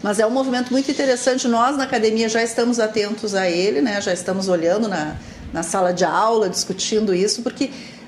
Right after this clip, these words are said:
tá havendo uma grande mudança, né, na gestão de pessoas dentro das empresas. As empresas estão tendo que se readequar nessa volta da pandemia.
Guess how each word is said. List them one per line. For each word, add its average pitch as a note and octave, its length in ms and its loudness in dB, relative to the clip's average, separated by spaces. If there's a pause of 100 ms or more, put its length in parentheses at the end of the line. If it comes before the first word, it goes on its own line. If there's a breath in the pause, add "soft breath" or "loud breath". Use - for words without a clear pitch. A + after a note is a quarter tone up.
(120)
tá C4 120 4
havendo F4 220 -2
uma F4 120 2
grande D#4+ 300 2
mudança, C4 720 2
né, G3+ 160 0
na A3+ 160 0
gestão A3+ 640 2 (200)
de G#3 120 -4
pessoas A3+ 1000 2
dentro F#3 260 -2
das F#3 200 0
empresas. F3 420 0
As E3+ 140 0
empresas A#3 340 2
estão C4 200 0
tendo D4 280 0
que C#4+ 100 -4
se B3+ 160 -2
readequar A#3 640 0
nessa F3 240 -6
volta E3 320 -2
da E3 120 -4
pandemia. E3+ 560 -4